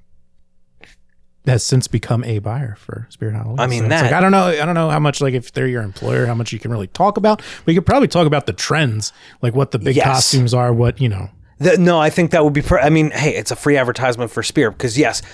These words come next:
Speaker 2: she's, of course, not gonna give us industry secrets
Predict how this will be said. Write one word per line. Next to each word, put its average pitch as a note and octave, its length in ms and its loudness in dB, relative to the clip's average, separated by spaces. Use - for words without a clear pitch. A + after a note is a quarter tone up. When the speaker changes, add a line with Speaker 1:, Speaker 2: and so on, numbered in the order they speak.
Speaker 2:
she's, D3 260 0
of D3 100 0
course, D#3 260 2
not D3 120 2
gonna C3+ 140 -2
give B2+ 180 -2
us A2 160 -4
industry B2+ 580 -2
secrets - 640 -2